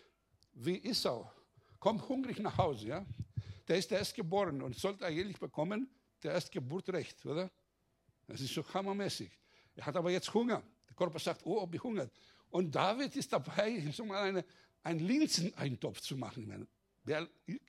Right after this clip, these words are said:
wer, der, der, der Jakob hat die Linseneintopf gemacht. Ich meine, es war nur ein Schweinebraten hier. Es war nur Linsen. Mit viel Knoblauch drin.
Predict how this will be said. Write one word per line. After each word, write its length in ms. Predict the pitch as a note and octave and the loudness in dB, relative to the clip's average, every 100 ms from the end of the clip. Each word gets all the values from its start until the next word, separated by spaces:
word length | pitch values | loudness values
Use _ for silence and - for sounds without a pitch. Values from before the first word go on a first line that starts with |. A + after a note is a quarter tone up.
| _ - | _ -4
wer, 400 | D3 F#3+ - G3+ _ _ _ - | -2 -2 -4 -10 _ _ _ -12
der, 160 | - - | -12 -10
der, 180 | C3 - - - - - _ _ _ _ _ - | -12 -12 -16 -20 -20 -20 _ _ _ _ _ -8
der 80 | A#2+ | -2
Jakob 480 | D3+ F#3+ C4 G3+ - - _ _ - | 0 0 -2 -4 -10 -20 _ _ -4
hat 260 | E3 - - _ _ _ _ - | -4 -4 -12 _ _ _ _ -6
die 80 | |
Linseneintopf 1040 | C3+ E3+ E3+ D3 C3+ C#3+ C3+ C3 G#2 - - _ | -2 0 0 -4 -6 -6 -4 -6 -8 -12 -20 _
gemacht. 300 | - A#2+ G#2 - _ _ _ _ _ _ _ | -6 -4 -6 -10 _ _ _ _ _ _ _
Ich 80 | C3+ | 0
meine, 140 | D3+ | 2
es 100 | D3+ | 2
war 80 | E3 | 2
nur 160 | F#3 G3 | 2 2
ein 140 | F3 | 2
Schweinebraten 680 | - G3 A#3 G3 D3+ - A#2 | 2 2 0 2 0 0 -8
hier. 200 | F#2 - _ _ _ _ _ _ _ _ | -10 -14 _ _ _ _ _ _ _ _
Es 100 | B2 | 0
war 60 | D#3 | 6
nur 140 | F3 | 8
Linsen. 580 | F3+ A#3 B3+ - - G#2+ - - _ _ _ _ _ _ _ A#4 - - - _ _ _ _ _ | 6 6 4 2 -2 -6 -14 -20 _ _ _ _ _ _ _ -20 -20 -20 -20 _ _ _ _ _
Mit 140 | B2+ | -2
viel 160 | G3 G#3+ | 0 0
Knoblauch 520 | - G#3 A#3 A3 - | 4 2 4 2 2
drin. 340 | - D#3 A#2 | -2 -4 -4